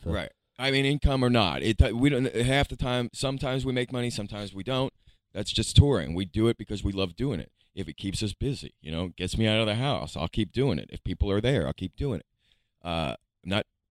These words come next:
Speaker 2: trying to get rich. That's not the illusion. It never would be. I, if I wa-, I'd make more money working at Burger King in the States,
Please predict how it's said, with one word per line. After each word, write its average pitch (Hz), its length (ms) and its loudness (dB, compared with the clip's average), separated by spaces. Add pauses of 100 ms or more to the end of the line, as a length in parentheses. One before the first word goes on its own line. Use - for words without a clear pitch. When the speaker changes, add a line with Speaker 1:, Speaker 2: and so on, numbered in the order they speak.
(120)
Speaker 2:
trying 117 280 6
to 107 80 2
get 101 200 0
rich. 107 300 2
That's 104 240 -4
not 110 220 0
the 107 80 -4
illusion. 85 500 -2
It 80 100 -8
never 95 240 2
would 98 260 0
be. 64 200 -6
I, 50 140 -6
if - 160 -2
I 110 80 6
wa-, 120 240 4
I'd 127 220 0 (120)
make 120 240 -2
more 139 220 0
money 123 240 2
working 107 240 2
at 87 100 -10 (400)
Burger 101 300 -4
King 92 420 -4
in 92 120 -8
the 82 60 -6
States, 95 500 -4